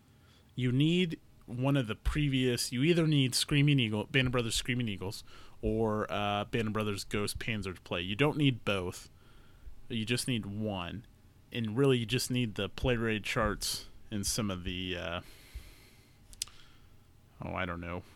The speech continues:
just the miscellaneous game markers to be able to play the battle, the battle pack. And so what the battle pack does is it, it adds a f-, twenty-two-by-thirty-four map,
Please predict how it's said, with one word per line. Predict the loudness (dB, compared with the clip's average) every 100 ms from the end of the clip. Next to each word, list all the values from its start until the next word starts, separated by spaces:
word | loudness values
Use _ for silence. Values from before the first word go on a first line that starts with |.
| -16
just | -6 -4 -2
the | -4 -4 -6
miscellaneous | -4 0 0 0 0 -2 -4
game | -2 2 2
markers | 2 0 -2 -2 -4 -4 -8
to | -4
be | -2
able | -2
to | -4
play | -4 -4
the | -4
battle, | -4 -4 -4 -6 -12 -20 -20 -20 -20 -6
the | -4
battle | 2 2 2
pack. | 0 -4 -6 -14 -18 -20 _ -10
And | -4
so | 0 0
what | 2
the |
battle | 6 8 8
pack | 6 4 4
does | 2 2 0
is | -2 2
it, | 4 2 -2 -20 -20 -20 -20 -2
it | 4 8
adds | 8 8 4 2
a | 2 4 0 -2
f-, | -8 -12 -10
twenty-two-by-thirty-four | -4 2 4 4 4 6 4 4 0 -2 -2 -4
map, | -2 -2 -4